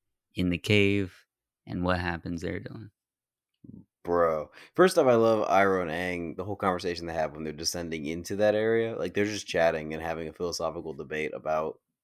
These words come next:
Speaker 2: being the Avatar and what that entails, things like that. And then they finally get there,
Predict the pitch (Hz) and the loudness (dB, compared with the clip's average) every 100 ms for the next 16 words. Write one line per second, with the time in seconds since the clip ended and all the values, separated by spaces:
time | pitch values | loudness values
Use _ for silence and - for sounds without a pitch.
0 | _ 85 80 80 73 76 78 82 78 73 | _ -6 -4 -4 -4 -4 -4 -6 -8 -8
1 | 71 73 73 73 76 76 - 80 76 76 | -10 -10 -10 -8 -10 -12 -14 -10 -10 -6
2 | 78 76 _ _ - - _ _ 92 92 | -6 -6 _ _ -20 -20 _ _ 0 2
3 | 92 98 98 107 104 98 90 92 - 92 | 0 -2 -2 0 0 0 -2 -4 -2 -2
4 | 92 | -2